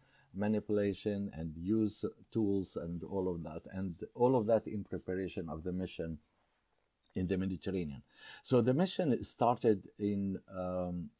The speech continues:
September of last year, and, uh, we went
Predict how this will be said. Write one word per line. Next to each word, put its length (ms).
September 800
of 200
last 260
year, 360
and, 360
uh, 140
we 160
went 380